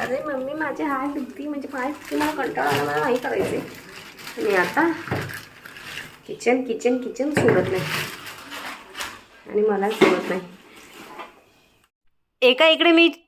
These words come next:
चिकन ठेवलंय आणि एका इकडे कुकरमध्ये मटण ठेवलंय आणि इकडे मसाला सुद्धा भाजून घेत आहे, म्हणजे तीन कामं एकत्र करण्याचा प्रयत्न करत आहे, म्हणजे जेणेकरून जे आमचं जेवण आहे ते लवकर बनेल.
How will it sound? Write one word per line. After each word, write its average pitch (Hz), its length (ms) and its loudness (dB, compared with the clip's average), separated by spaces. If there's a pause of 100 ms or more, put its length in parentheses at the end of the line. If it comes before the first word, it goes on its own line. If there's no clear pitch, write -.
(180)
चिकन 320 320 6
ठेवलंय 302 340 10
आणि 269 220 6
एका 254 280 8
इकडे 262 200 6
कुकरमध्ये 240 520 6
मटण 240 320 6
ठेवलंय 214 300 6
आणि 190 240 0
इकडे 202 160 6
मसाला 208 340 8
सुद्धा 202 240 4
भाजून 196 340 6
घेत 202 160 6
आहे, 190 100 2 (300)
म्हणजे 226 200 6 (140)
तीन 339 260 10
कामं 294 260 8
एकत्र 285 380 6
करण्याचा 254 380 6
प्रयत्न 240 380 6
करत 226 240 8
आहे, 214 100 8
म्हणजे 214 240 6
जेणेकरून 214 540 8
जे 196 100 6
आमचं 190 340 4
जेवण 208 300 8
आहे 190 180 6
ते 208 100 6
लवकर 208 260 8
बनेल. 190 240 6